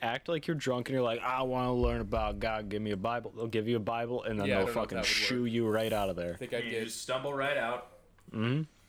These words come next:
Speaker 2: "I'm
Speaker 1: Then
Speaker 2: so sorry. I'm so sorry. I'm s-, uh, I'm so sorry."
Speaker 3: And then immediately, Dustin Hoffman.
Speaker 1: Yep. The
Speaker 2: Dustin
Speaker 1: stone
Speaker 2: Hoffman.
Speaker 1: sober.
Speaker 3: Just
Speaker 1: Well,
Speaker 3: boom,
Speaker 1: thank,
Speaker 3: done.
Speaker 1: well,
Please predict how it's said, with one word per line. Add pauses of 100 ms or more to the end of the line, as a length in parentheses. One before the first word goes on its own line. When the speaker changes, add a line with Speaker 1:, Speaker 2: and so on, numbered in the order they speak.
(440)
Speaker 2:
"I'm
Speaker 1:
Then
Speaker 2:
so
sorry. (380)
I'm
so
sorry. (400)
I'm
s-,
uh, (220)
I'm
so
sorry."
Speaker 3:
And
then
immediately,
Dustin
Hoffman. (760)
Speaker 1:
Yep. (260)
The
Speaker 2:
Dustin (140)
Speaker 1:
stone
Speaker 2:
Hoffman.
Speaker 1:
sober. (260)
Speaker 3:
Just
Speaker 1:
Well,
Speaker 3:
boom,
Speaker 1:
thank,
Speaker 3:
done.
Speaker 1:
well,